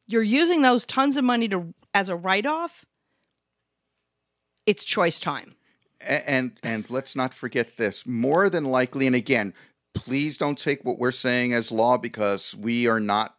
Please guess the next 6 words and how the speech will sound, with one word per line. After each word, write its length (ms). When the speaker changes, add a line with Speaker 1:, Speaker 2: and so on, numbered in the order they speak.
Speaker 2:
tax 420
professionals 880
or 120
tax 360
attorneys, 540
but 320